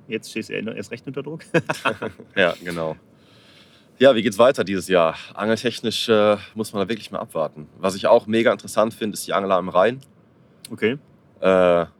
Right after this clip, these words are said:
Speaker 2: aber das ist halt schon auch eine Nummer, ne? Muss man einfach so sagen. Gerade hier in der Ecke, man hat wenig Spots,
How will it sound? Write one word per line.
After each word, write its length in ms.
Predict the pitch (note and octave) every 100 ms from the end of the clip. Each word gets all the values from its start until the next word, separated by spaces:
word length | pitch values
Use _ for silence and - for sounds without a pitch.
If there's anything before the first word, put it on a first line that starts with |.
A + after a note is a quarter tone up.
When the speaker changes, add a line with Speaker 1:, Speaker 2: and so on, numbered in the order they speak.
| _ _ _
Speaker 2:
aber 240 | - E2 E2
das 180 | E2+ -
ist 40 |
halt 160 | F2 -
schon 380 | F#2+ F2+ F2 E2+
auch 160 | E2+
eine 100 | F2+
Nummer, 260 | E2+ F#2 D#2+
ne? 160 | D#2+ F#2
Muss 200 | F#2 -
man 140 | D#2 -
einfach 180 | - D#2
so 80 | D#2+
sagen. 280 | D2+ D2+
Gerade 220 | D2+ F2+ F#2+
hier 260 | F2+ G2+
in 60 | F#2
der 140 | F2+
Ecke, 280 | F#2 - G#2
man 180 | G2 F2+
hat 220 | F2+ -
wenig 300 | F#2+ G#2 G#2
Spots, 540 | - - G#2+ - -